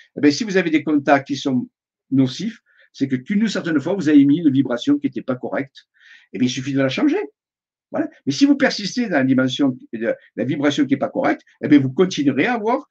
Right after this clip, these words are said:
des choses de ce type-là, qu'elles soient avec des extraterrestres ou de, des humains ou d'autres. La loi de la résonance, qu'on appelle parfois la loi d'attraction, qui s'appelle la loi de résonance en physique,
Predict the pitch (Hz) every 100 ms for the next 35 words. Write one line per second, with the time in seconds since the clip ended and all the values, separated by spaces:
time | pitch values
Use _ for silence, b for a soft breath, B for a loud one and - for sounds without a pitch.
0 | _ _ - 127 - 165 240 285 254 -
1 | _ 127 - 147 - 285 269 147 - -
2 | 160 127 185 151 139 131 139 165 151 160
3 | 160 151 - 131 135 131 131 123 123 139
4 | 202 254 B B _ 143 139 226 156 -
5 | - _ _ _ _ 110 123 151 170 185
6 | 151 143 - 175 139 147 170 247 147 131
7 | 139 135 - 139 139 135 120 - 262 -
8 | - 135 135 143 131 131 127 123 147 285
9 | 220 131 147